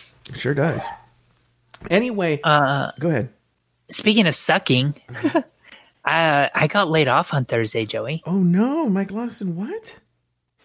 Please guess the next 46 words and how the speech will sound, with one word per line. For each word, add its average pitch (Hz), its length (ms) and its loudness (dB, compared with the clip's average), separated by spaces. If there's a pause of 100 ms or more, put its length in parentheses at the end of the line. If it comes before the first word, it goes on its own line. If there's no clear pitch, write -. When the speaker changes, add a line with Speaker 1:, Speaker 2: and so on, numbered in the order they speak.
(300)
Speaker 2:
Wait, - 160 -2
well, 147 60 -2
you're 151 220 0
gonna 151 160 0
act 131 140 -6
surprised? 147 640 0
Speaker 1:
Yeah, 139 200 -4
you 120 220 -4
were 92 80 -6
ready 92 260 -4
here, - 120 -14
buddy. - 300 -6
<laughs> - 1300 -8 (100)
Speaker 2:
You, 196 400 -2
like, 165 400 -2 (220)
uh, 127 320 2
he 196 160 -4
called 214 320 -2
me, 240 180 2
I 143 100 0
would 151 160 0
say, 175 140 2
right 127 240 2
about 139 180 2
eleven 113 440 0
o'clock 117 480 -2
and 143 120 -2
told 170 220 -2
me, 175 220 0
and 131 120 2
you 175 100 2
called 185 260 -2
me 160 120 2
at, 139 80 0
like, 120 200 -2
twelve. 127 500 -2
So - 160 0
it 131 40 4
was, 135 140 0
like, 117 180 0
right 139 440 -2
after 113 480 -2
he 110 220 -6
told 117 280 0
Speaker 1:
Yeah. 127 40 -10
Speaker 2:
me. - 240 -8